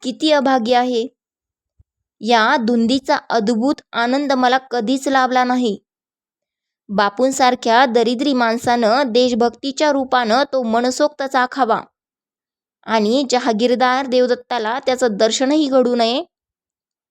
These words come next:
काळोख केव्हाच पडला होता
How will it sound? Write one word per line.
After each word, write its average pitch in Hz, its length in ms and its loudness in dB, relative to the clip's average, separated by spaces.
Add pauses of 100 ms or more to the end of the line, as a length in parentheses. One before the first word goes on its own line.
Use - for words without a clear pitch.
(600)
काळोख 220 480 0 (200)
केव्हाच 233 440 -2
पडला 240 300 -2
होता 220 380 -2